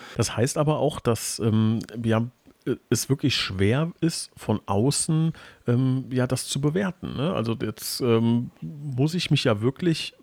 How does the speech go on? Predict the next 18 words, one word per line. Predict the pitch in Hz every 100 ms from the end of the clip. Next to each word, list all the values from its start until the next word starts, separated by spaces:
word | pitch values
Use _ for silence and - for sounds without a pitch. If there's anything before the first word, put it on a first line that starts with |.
| -
wahrscheinlich | 120 101 110 113 151 -
erstmal | 123 - 131
auf | 120
ein | 127
Gespräch | 117 - - 214 240 -
einlassen. | 101 95 - 104
Das | 101
wäre | - 117
jetzt | -
so |
mein | 113 131 156
erster | 101 101 101
Gedanke, | 101 98 107 175 - - - -
ähm, | 127 120 123 -
um, | 131 135 151 175 -
ähm, | 131 123
zu | - 120
entscheiden, | 107 - 110 131 151 151